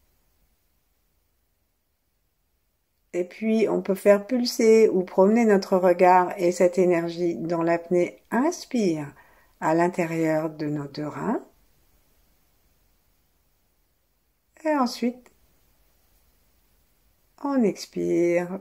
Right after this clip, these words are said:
vers la terre, en passant par les pieds, en passant par les oreilles, en passant par le souffle, et en passant par donc la bouche et le son. T C H O U.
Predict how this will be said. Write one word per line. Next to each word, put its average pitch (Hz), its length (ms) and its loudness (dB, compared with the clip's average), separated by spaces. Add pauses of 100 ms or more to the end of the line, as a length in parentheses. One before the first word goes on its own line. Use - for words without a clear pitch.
vers 175 340 -2
la 165 140 -6
terre, 190 840 2 (420)
en 170 60 -6
passant 156 280 -6
par 160 180 -6
les 160 120 -6
pieds, 208 500 4
en 185 60 2
passant 147 300 -6
par 151 160 -4
les 151 200 -4
oreilles, 196 560 4
en 143 60 -6
passant 147 320 -10
par 151 200 -6
le 160 120 -6
souffle, - 340 -4 (640)
et 254 120 6
en 196 80 2
passant 156 300 -6
par 151 220 -8
donc 165 400 -6
la 151 200 -4
bouche 247 520 -4 (180)
et 170 80 0
le 170 180 2
son. 226 400 -4 (2000)
T 285 180 6
C 190 220 -2
H 220 460 0 (280)
O 190 220 6
U. 190 260 -4